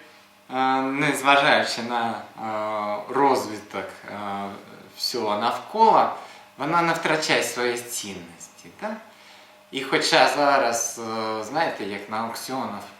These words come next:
п-, повідомляють рекорди з продажу сучасних м-, митців, ну, ми знаємо, що, е,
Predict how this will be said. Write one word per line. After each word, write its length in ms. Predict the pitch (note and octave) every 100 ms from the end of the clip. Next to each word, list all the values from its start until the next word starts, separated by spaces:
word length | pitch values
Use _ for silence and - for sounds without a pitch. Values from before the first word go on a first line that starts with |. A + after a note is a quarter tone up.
| -
п-, 60 | -
повідомляють 880 | - B2+ - B2+ B2+ B2 A#2+ G#2 -
рекорди 640 | A2+ A2+ - A#2 A#2 G#2+
з 80 | G2
продажу 600 | - G#2+ A2 A2 G2 G#2
сучасних 600 | - G#2 G#2+ G2+ - G2
м-, 480 | - F#2+ G2 - G#2
митців, 360 | G2+ - F#3+ G3+ - - - - - -
ну, 80 | F3
ми 140 | D#3
знаємо, 580 | D3 C3+ D#3+ E3 D#3+ C#3
що, 260 | - -
е, 680 | C3+ C3+ C3 B2 A#2 A2 A2